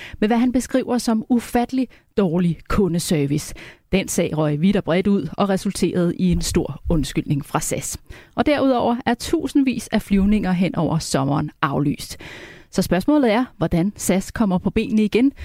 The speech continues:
og om det gamle flyselskab simpelthen trænger til at blive gentænkt. Det tager vi op her i Erhvervsmagasinet Selskabet på Radio fire. I studiet er vores faste erhvervskommentator Jens Christian Hansen, og jeg hedder Stine Lynghardt.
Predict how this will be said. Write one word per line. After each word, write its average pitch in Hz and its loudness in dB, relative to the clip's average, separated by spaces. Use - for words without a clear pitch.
og 165 2
om 147 2
det 151 0
gamle 147 2
flyselskab 170 0
simpelthen 226 0
trænger - -4
til - -6
at - 2
blive 151 2
gentænkt. - 0
Det 139 0
tager 170 0
vi 139 0
op 139 -2
her - -2
i 165 2
Erhvervsmagasinet 147 -2
Selskabet - -2
på 156 0
Radio - -4
fire. 143 -2
I 247 0
studiet 294 2
er 202 2
vores 180 0
faste 175 0
erhvervskommentator 175 0
Jens 143 -2
Christian - -4
Hansen, 202 0
og 143 0
jeg 139 -2
hedder 165 2
Stine 160 0
Lynghardt. 151 0